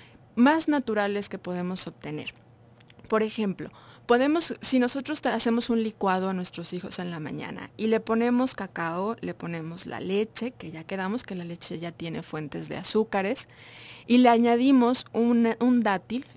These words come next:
el dátil es una fruta, por lo tanto, el tipo de, de, de azúcar que trae es fructosa, y nos va a dar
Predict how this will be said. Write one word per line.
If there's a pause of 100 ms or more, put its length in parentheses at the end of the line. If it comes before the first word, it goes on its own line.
el
dátil
es
una
fruta,
por
lo
tanto, (300)
el
tipo
de,
de, (120)
de
azúcar
que
trae
es
fructosa, (420)
y
nos
va
a
dar